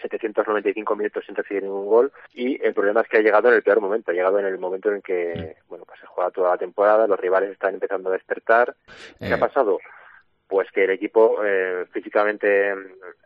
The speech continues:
Speaker 1: ha perdido fuelle, ha perdido a jugadores importantes que no aparecen en su mejor momento. Situación, por ejemplo, de Gerard Valentín, que está con, eh, serias dudas, eh, para el partido de mañana,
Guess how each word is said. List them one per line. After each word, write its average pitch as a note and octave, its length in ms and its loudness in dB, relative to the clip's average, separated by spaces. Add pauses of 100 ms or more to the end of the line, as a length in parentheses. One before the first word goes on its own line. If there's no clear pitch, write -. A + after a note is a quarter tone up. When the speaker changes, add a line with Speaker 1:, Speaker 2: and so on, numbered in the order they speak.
Speaker 1:
ha A#2+ 80 -4
perdido G2+ 920 0
fuelle, B2 420 4
ha A2+ 60 4
perdido G#2 300 -2
a - 40 0
jugadores G#2 440 0
importantes G#2+ 580 -2
que G2 80 -8
no G2 80 -6
aparecen G2 300 -6
en - 60 -20
su G#2 80 -10
mejor G2+ 260 -2
momento. A2+ 560 2
Situación, F#2+ 340 -10
por F#2+ 120 -6
ejemplo, G2+ 340 -2
de F#2+ 260 -2
Gerard G2 280 0
Valentín, A#2 640 -2
que G2+ 80 -14
está F#2 180 -6
con, F#2 280 -10
eh, F2+ 180 -12 (200)
serias G#2+ 300 2
dudas, A2+ 340 2
eh, G2 240 -10
para F#2+ 140 -2
el F#2 80 -2
partido G2+ 300 -2
de G2 80 -2
mañana, A2 420 -2